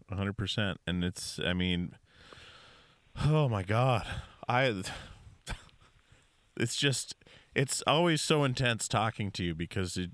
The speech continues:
you're very real, and I, I just appreciate it so much. And I, I,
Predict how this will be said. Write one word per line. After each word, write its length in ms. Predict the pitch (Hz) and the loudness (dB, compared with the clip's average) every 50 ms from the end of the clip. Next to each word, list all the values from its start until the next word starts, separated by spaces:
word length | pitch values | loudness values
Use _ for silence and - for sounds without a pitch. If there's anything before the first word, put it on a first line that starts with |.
| - | -6
you're 240 | - 90 92 90 92 | -4 -2 -2 -2 0
very 340 | 87 104 107 113 110 104 104 | 0 0 2 2 2 2 2
real, 360 | 95 95 98 98 101 101 101 | 0 0 0 0 0 0 0
and 120 | 98 95 92 | 0 -2 -2
I, 200 | 71 90 90 85 - - - | -2 -2 -2 -4 -6 -6 -4
I 120 | 90 92 | -4 -2
just 300 | 87 98 98 - - - - | -2 -2 -4 -6 -6 -8 -8
appreciate 480 | - - - 117 107 101 - 104 98 85 | -6 -4 -2 -2 -2 -2 -2 -2 -2 -2
it 120 | 76 - | -2 -4
so 140 | - - 90 | -4 -4 -2
much. 400 | 90 85 82 82 80 - - - - | -2 -2 -2 -2 -4 -6 -10 -8 -6
And 160 | - 98 90 90 | -4 0 0 2
I, 180 | 87 87 85 - - - | 2 0 0 -2 -4 -4
I, 400 | - 92 90 90 87 85 80 | -2 -2 0 0 0 -2 -4